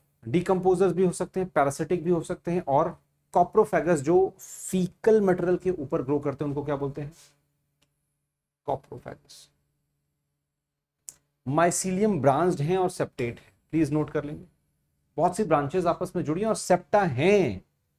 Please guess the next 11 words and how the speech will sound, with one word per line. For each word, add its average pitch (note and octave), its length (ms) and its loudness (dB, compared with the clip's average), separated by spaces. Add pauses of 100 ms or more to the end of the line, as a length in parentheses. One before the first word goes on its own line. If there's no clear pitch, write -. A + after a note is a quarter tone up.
(300)
मतलब F#3+ 280 -4
कभी F#3 220 2
भी F#3 120 -2
ये F#3+ 260 2
मल्टी D#3 640 0
न्यूक्लिएटेड D3+ 920 -2
नहीं B2 380 -2
होंगे, A#2 340 -2
सिनोसिटिक F3 580 -4
नहीं। A2+ 240 -6 (1400)
अच्छा, B2+ 280 -8